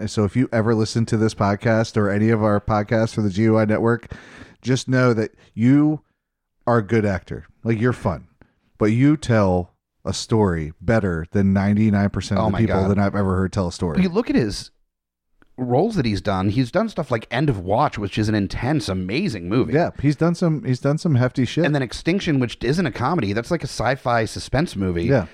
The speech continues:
Speaker 2: But then you've got, like, Chips and Ant-Man, and where he's able to really flex his comedy muscle, and he's very de-, able to
Speaker 1: Yeah.
Speaker 2: really play both sides of that.
Speaker 1: Yeah,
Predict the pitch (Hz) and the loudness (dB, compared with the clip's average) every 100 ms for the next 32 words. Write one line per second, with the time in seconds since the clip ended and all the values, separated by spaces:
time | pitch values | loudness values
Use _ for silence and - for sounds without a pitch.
0 | - 131 165 160 151 110 - - - 131 | -8 -2 0 0 -2 -6 -10 -8 -2 -2
1 | - - - - - - - - 147 - | 0 -4 -8 -20 -20 -20 -10 -2 0 -2
2 | - 123 135 151 151 156 160 160 - 127 | -4 -4 -2 0 2 2 2 -2 -2 -2
3 | 127 123 139 - 143 131 131 131 123 135 | -2 0 -2 0 0 0 0 0 0 2
4 | 127 - 117 - 117 101 113 131 139 98 | 0 -2 -4 -2 -4 -4 -2 0 2 2
5 | 98 95 110 131 214 - - 107 117 165 | 0 0 0 0 -2 -4 -14 -4 0 0
6 | 160 139 101 107 - 127 160 175 - 135 | 0 -4 -6 -20 -6 0 2 2 2 0
7 | 127 135 160 127 135 139 107 110 113 117 | 0 2 0 0 0 0 0 0 0 -2
8 | 95 82 80 - _ - | -2 -6 -8 -10 _ -6